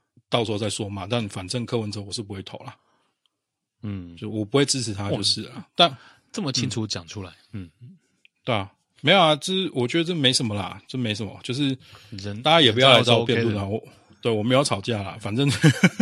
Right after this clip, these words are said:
Speaker 1: <laughs> 对啊，不是啊，你跟我吵这没有用啊，我没有要回去投票，所以我这一票没有用，你知道吗？
Speaker 2: 嗯，
Speaker 1: 我
Speaker 2: 只是心理支持而已。
Speaker 1: 对，我用尽全力的支持赖清德，他都没有我这一票，<laughs> 那没有用。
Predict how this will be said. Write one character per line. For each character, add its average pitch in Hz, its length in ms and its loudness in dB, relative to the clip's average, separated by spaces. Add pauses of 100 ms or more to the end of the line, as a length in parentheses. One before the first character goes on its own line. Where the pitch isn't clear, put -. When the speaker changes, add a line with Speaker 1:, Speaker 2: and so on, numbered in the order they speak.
(260)
Speaker 1:
<laughs> - 800 2
对 185 120 2
啊， 175 140 6 (480)
不 180 100 2
是 202 100 6
啊， 226 80 10
你 175 100 8
跟 185 140 4
我 220 40 4
吵 170 140 2
这 190 120 2
没 196 100 2
有 180 100 4
用 190 220 2
啊， 180 60 2
我 135 140 6
没 151 120 4
有 196 80 4
要 202 60 2
回 165 100 4
去 160 100 0
投 135 200 0
票， 139 260 2
所 190 100 0
以 185 40 2
我 127 260 0
这 131 100 -2
一 160 60 -2
票 156 240 -4 (100)
没 131 140 -4
有 131 100 0
用， 120 240 0
你 101 60 -10
知 98 80 -10
道 113 140 -6
吗？ 98 180 -8 (680)
Speaker 2:
嗯， 117 300 -4
Speaker 1:
我 131 160 6
Speaker 2:
只 131 100 0
是 151 80 6
心 202 100 4
理 180 100 2
支 - 160 2
持 98 280 2
而 92 80 -6
已。 90 180 -12 (400)
Speaker 1:
对， 123 220 6 (340)
我 120 280 -2 (560)
用 175 220 4
尽 175 180 2
全 143 220 6
力 160 120 6
的 139 80 8
支 147 160 2
持 120 120 2
赖 131 160 6
清 120 180 4
德， 104 160 -2
他 127 160 -2
都 127 140 -2
没 120 120 -2
有 110 100 -2
我 101 100 -6
这 104 120 -8
一 104 40 -6
票， 113 200 6 (380)
<laughs> - 440 -20
那 131 60 -8
没 113 120 0
有 104 140 0
用。 107 120 -4